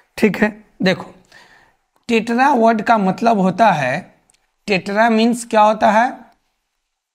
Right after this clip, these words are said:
टेट्रा मीन्स होता है फोर, ठीक है।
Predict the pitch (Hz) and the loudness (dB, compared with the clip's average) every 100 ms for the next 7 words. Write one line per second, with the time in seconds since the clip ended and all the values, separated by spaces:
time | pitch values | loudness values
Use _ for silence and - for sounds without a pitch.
0 | _ _ _ _ _ _ _ 180 175 208 | _ _ _ _ _ _ _ -8 -4 -2
1 | 208 214 - 196 190 190 190 190 202 151 | 0 -2 -4 -6 -4 -4 -4 -2 -2 -2
2 | - _ _ _ _ _ _ _ _ - | -6 _ _ _ _ _ _ _ _ -8
3 | 180 254 147 - | -2 0 -2 -8